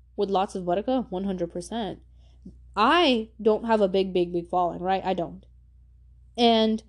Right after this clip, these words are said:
there could be someone that probably only has fifty followers on Instagram, and the work that they're doing has such sincere intention in it that even though only two people see it, they're getting rewarded as if millions of people see it.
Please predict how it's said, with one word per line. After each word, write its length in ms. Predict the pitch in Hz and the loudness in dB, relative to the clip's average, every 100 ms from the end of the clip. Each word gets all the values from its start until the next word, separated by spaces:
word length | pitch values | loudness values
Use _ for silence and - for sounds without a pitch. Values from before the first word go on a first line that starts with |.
| - - | -14 2
there 180 | 302 | 2
could 120 | 349 285 | 4 2
be 100 | 269 | 2
someone 460 | 269 277 311 302 | 2 2 2 2
that 160 | 226 208 | 0 2
probably 260 | 254 247 | 2 2
only 200 | 262 247 | 2 2
has 180 | 247 226 | 0 0
fifty 320 | - 269 - | -2 -4 -4
followers 420 | 247 220 240 247 240 | 0 2 4 4 0
on 120 | 196 | -4
Instagram, 480 | 220 - 320 359 359 - _ _ _ | -6 -6 -4 -4 -4 -12 _ _ _
and 100 | 214 | -2
the 60 | 220 | 4
work 180 | 277 349 | 4 4
that 140 | 247 | 4
they're 100 | 262 | 4
doing 280 | 240 247 285 | 2 0 0
has 200 | 247 - | -2 -4
such 200 | 311 311 | -6 -8
sincere 440 | - 247 226 226 | -8 -8 -4 -4
intention 480 | 226 220 185 185 233 | -4 -4 -8 -6 -6
in 140 | 247 294 | -4 -4
it 180 | 294 | -2
that 140 | 220 - | -4 -2
even 260 | 233 302 320 | 0 2 2
though 100 | 294 | 2
only 180 | 262 | 2
two 160 | 247 285 | 2 2
people 280 | 285 269 240 | 2 2 -2
see 240 | - 170 | -4 -8
it, 120 | - - - - - - - - - - - | -8 -12 -20 -20 -20 -20 -20 -20 -20 -20 -2
they're 120 | 208 | 4
getting 200 | 220 226 | 4 4
rewarded 380 | 214 190 196 196 | 2 2 2 2
as 100 | 190 | -2
if 140 | 185 185 | -4 -4
millions 320 | 170 175 180 | -6 -8 -10
of 60 | |
people 200 | 180 175 | -16 -16
see 200 | 185 | -18
it. 60 | - | -16